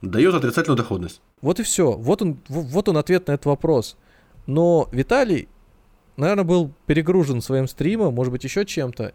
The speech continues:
Speaker 2: ну и решил.
Speaker 1: Возможно, для тех, возможно, для тех, кто нас слушает и по какой-то причине, э, не в курсе, что такое дата оферты, мы, э, щас на одну секундочку отвлечемся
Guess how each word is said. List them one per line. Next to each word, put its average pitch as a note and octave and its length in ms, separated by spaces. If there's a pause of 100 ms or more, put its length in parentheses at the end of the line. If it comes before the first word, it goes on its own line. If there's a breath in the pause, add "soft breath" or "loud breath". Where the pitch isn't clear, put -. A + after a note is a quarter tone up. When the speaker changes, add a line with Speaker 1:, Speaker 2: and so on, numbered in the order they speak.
(140)
Speaker 2:
ну A#3+ 160
и - 20
решил. A3 320
Speaker 1:
Возможно, A#2+ 460
для A2+ 140
тех, B2 220
возможно, B2+ 380
для A#2 140
тех, A#2+ 200
кто G#2 460
нас G#2 180
слушает G#2+ 460
и F#2+ 80
по F2+ 160
какой-то G#2 320
причине, F#2+ 580
э, F2+ 340
не F#2 200
в - 80
курсе, A#3+ 300
что G2 160
такое F2+ 540
дата F2 380
оферты, E2+ 600
мы, G#2 720
э, F2 40
щас - 420
на F#2+ 420
одну G2 180
секундочку D3 600
отвлечемся G#2 760